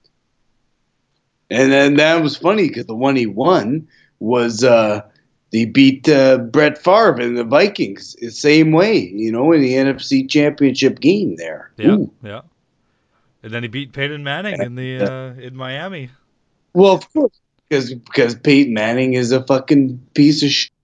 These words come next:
Speaker 1: sh-, shit athlete. He's Frankenstein, yeah.
Speaker 2: <laughs> Aw.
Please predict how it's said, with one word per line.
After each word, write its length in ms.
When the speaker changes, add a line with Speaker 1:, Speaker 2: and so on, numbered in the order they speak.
Speaker 1:
sh-, 220
shit 240
athlete. 840
He's 240
Frankenstein, 720
yeah. 280
Speaker 2:
<laughs> 1800
Aw. 420